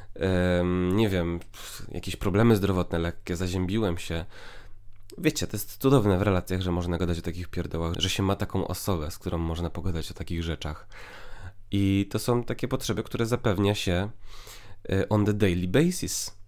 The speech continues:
moi drodzy. Więc z relacji romantycznej ciężko zrobić sukulenta. No ale dobra, powiem wam teraz bardzo ciekawą historię, która zdarzyła się mi parę lat temu, ponieważ miałem chłopaka.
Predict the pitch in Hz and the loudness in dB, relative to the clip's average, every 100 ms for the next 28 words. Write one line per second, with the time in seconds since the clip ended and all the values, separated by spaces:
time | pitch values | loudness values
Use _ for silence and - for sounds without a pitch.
0 | - 98 90 85 78 71 - - - 95 | -6 0 0 0 -2 -6 -10 -12 -4 2
1 | 98 92 101 95 90 92 90 85 90 92 | 2 4 4 4 2 -2 0 -2 -2 -2
2 | 87 - 175 - 110 85 - - 92 78 | 0 4 4 4 0 0 -4 -4 -4 -4
3 | 73 71 - - - - - - - - | -6 -10 -12 -16 -18 -18 -12 -10 -10 -12
4 | - - - - - - 143 208 170 95 | -12 -12 -12 -12 -12 2 8 10 10 6
5 | - - - 110 147 139 127 113 113 - | 0 -8 -2 4 8 8 8 6 2 0
6 | 104 110 107 - - 98 95 104 98 95 | 0 0 0 -4 -2 0 0 -2 -6 -4
7 | 80 92 113 - - - - - - 98 | -4 -4 -6 -14 -14 -12 -10 -10 -4 0
8 | 92 87 92 85 95 101 98 95 92 87 | 2 2 2 0 0 0 0 0 -2 2
9 | 92 87 90 82 82 95 131 - - - | 4 4 4 -4 -2 -2 -4 -8 -10 0
10 | 104 101 95 98 113 104 98 - - 80 | 6 6 6 2 2 2 6 6 6 2